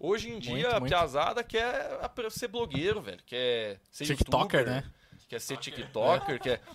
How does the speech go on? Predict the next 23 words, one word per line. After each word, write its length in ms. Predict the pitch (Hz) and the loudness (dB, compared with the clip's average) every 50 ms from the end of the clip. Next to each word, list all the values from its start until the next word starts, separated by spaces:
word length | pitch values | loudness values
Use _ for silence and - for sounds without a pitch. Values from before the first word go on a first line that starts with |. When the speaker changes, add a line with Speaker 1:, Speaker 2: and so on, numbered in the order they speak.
| - - - | -20 -10 -6
Speaker 1:
é 80 | - 139 | -4 -2
difícil 480 | 147 196 - - - 202 247 - 294 262 | -2 -2 -6 -6 -8 -8 -8 -8 -8 -6
você 160 | - 247 240 | -6 -6 -4
ver 140 | 180 185 196 | -4 -4 -2
uma 160 | 202 196 190 | -2 -2 -4
criança, 600 | - - 180 165 147 143 147 165 202 208 - 190 | -6 -6 -6 -4 -2 0 2 2 0 0 -2 -4
um 20 | 165 | -4
adolescente 640 | 147 160 156 151 143 131 - 165 170 175 - - | -4 -4 -6 -6 -6 -8 -8 -8 -10 -10 -8 -8
hoje 300 | 135 147 175 196 208 196 | -6 -4 -2 -2 -4 -4
querendo 400 | - - 160 156 151 160 165 160 | -8 -8 -6 -6 -4 -4 -6 -8
comprar 320 | - 147 147 139 139 135 139 | -8 -10 -10 -8 -6 -4 -2
uma 100 | 139 135 | -2 -2
guitarra, 480 | 135 131 127 - - 127 127 117 110 104 | -2 -6 -8 -6 -4 -2 -2 -2 -4 -6
querendo 340 | - - 117 110 113 107 104 | -10 -12 -10 -6 -4 -2 0
Speaker 2:
É, 100 | - 151 | 0 0
Speaker 1:
aprender. 460 | 139 - 139 127 127 107 107 113 107 | -2 -2 -4 -8 -8 -8 -8 -8 -10
Speaker 2:
muito. 260 | 101 - - - - - - | -10 -12 -16 -20 -20 -18 -8
Speaker 1:
Né, 100 | - 127 | -4 -2
eu 80 | 127 123 | 0 0
acho 120 | 123 120 - | 0 -2 -4
que 60 | - | -6
o 40 | 127 | -6
Mateusão, 520 | 131 131 - 143 139 127 117 127 151 180 | -6 -6 -6 -6 -8 -6 -6 -6 -6 -6